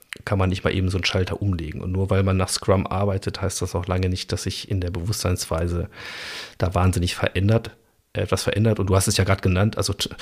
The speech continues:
totalitäre Scrum-Kombinationen, ja, äh, wo es dann eher abstrus und, und fast in die andere Richtung geht, weil da wird dann wirklich etwas instrumentalisiert. Aber was ich meine ist, über die Haltung,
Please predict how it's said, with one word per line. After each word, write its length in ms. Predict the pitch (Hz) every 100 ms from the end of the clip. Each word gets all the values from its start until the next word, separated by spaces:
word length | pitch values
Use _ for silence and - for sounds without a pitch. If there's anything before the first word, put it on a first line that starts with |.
| - - -
totalitäre 800 | - - 104 101 - 113 117 107
Scrum-Kombinationen, 2000 | - 120 107 113 107 - - - - - - - 117 110 104 104 - 120 113 117 98
ja, 280 | 101 120 107
äh, 20 | 95 95 95 104
wo 60 |
es 100 | 110
dann 260 | - 95 - -
eher 240 | 98 90
abstrus 540 | - - - 113 101 -
und, 360 | 92 - -
und 240 | 104 - -
fast 200 | - -
in 40 | 98
die 80 |
andere 240 | - 107 98
Richtung 300 | 92 - 87
geht, 260 | 90 104
weil 180 | 87 87 - - _ _ _ _ _ _ _ - - -
da 120 | 92
wird 140 | 104
dann 100 | 95
wirklich 240 | 123 98 -
etwas 220 | 101 -
instrumentalisiert. 1120 | 117 - - 95 92 - 101 90 101 143 - - _ -
Aber 400 | 101 110 151 180 208 - - -
was 120 | 104
ich 120 | 107
meine 300 | 98 101 139
ist, 220 | - - - - -
über 120 | 110
die 140 | 101 101
Haltung, 480 | 107 123 139 139